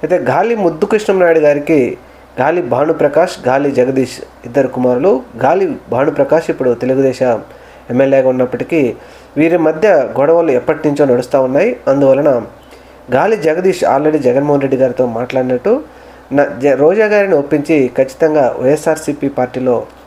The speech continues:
జాయిన్ అవ్వడం కోసం ఏర్పాటు చేసుకుంటున్నారు. అయితే నగరి రోజా గారు కొంచెం అలకపోడినట్టు. అయితే రాబోయే రోజుల్లో నియోజకవర్గ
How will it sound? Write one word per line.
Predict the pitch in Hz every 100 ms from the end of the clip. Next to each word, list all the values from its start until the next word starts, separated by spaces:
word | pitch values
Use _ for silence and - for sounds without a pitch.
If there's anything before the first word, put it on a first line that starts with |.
| -
జాయిన్ | - 135 143
అవ్వడం | 135 127 123
కోసం | 120 135
ఏర్పాటు | 117 120 127 123 120
చేసుకుంటున్నారు. | 120 120 120 120 120 120 165 208
అయితే | 147 185 160 117 - - - - -
నగరి | 127 151 208 247 185 - - - 120 143
రోజా | 170 190
గారు | 175 160 165 127 87 - - - - - -
కొంచెం | 165 165 131
అలకపోడినట్టు. | 156 180 147 156 151 147 220 247 160
అయితే | 160 170
రాబోయే | 135 147 196 202
రోజుల్లో | 180 151 151 151 123
నియోజకవర్గ | 139 202 208 - 160 151